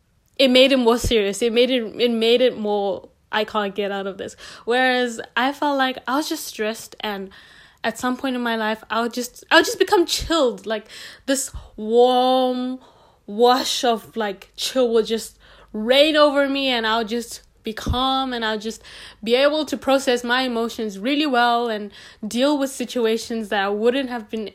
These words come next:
able to deal with before a lot better. Like, I just thought that someday it would happen. <laughs> And then when I got anxiety plonked up on, on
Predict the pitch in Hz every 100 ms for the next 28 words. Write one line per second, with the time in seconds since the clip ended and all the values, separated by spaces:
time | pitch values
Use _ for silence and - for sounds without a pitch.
0 | - 240 311 302 214 202 214 202 190 190
1 | - 233 240 220 240 _ _ _ _ _
2 | - 247 247 262 285 214 175 196 202 226
3 | 233 - - 220 214 214 _ _ _ _
4 | _ _ 202 180 _ _ _ _ _ _
5 | _ - - 214 254 202 196 196 208 -
6 | - - - - - 285 294 392 285 294
7 | 220 190 - 226 285 269 254 240 220 220
8 | 208 202 208 214 208 208 220 247 254 226
9 | 208 - - - - - _ _ _ -
10 | 415 415 403 392 - 339 339 - - -
11 | 254 254 240 233 220 214 - _ _ _
12 | 233 254 269 247